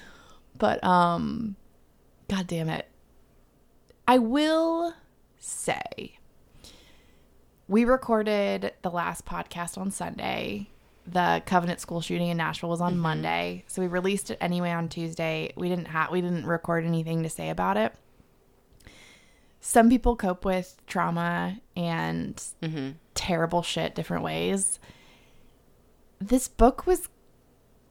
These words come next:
Speaker 1: a little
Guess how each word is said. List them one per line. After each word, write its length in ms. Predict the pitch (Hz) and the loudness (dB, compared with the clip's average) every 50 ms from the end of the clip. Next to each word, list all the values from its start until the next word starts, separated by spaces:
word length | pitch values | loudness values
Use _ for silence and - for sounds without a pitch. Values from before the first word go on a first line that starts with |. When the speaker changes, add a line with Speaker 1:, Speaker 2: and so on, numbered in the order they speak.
| - _ _ _ _ _ _ _ _ _ _ _ _ _ _ _ _ _ _ _ _ _ _ _ _ _ _ - | -20 _ _ _ _ _ _ _ _ _ _ _ _ _ _ _ _ _ _ _ _ _ _ _ _ _ _ 4
Speaker 1:
a 80 | 233 | 4
little 880 | 233 233 220 220 220 214 214 214 220 233 240 254 254 254 262 262 262 262 | 6 6 4 2 4 6 6 8 8 8 6 6 6 6 4 2 0 0